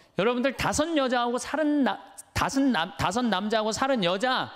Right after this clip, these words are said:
어떨 것 같아요? "아, 저 여자는 다섯 남자하고 결혼해서 이제까지 다섯 번을 남자를 가로서 상대할 것 같아요, 안 할 것 같아요?" 안 하죠? 근데 예수님은 그 여자하고요,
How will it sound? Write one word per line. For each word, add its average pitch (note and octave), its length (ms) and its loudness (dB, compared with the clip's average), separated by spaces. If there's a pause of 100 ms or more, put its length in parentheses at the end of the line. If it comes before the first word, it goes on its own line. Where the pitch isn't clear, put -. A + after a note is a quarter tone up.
(440)
어떨 G#3+ 340 0
것 B3+ 80 0
같아요? G#3+ 460 0 (1080)
"아, D#3 180 0
저 F3+ 140 0
여자는 F3 300 0
다섯 - 320 -4
남자하고 G#3+ 520 0
결혼해서 E3 520 -2
이제까지 C#3 680 -2
다섯 G#3+ 360 -2
번을 A#3 240 0 (320)
남자를 G#3 580 0
가로서 D#3 520 -2 (220)
상대할 C#4 580 0
것 D#4 80 -2
같아요, C4+ 240 0
안 E3 80 0
할 D#3+ 80 -2
것 - 80 -4
같아요?" B2 340 -4 (800)
안 C#3+ 200 2
하죠? F3 400 0 (320)
근데 F#3+ 340 0
예수님은 F#3+ 440 0
그 B3+ 320 2
여자하고요, D#3 800 0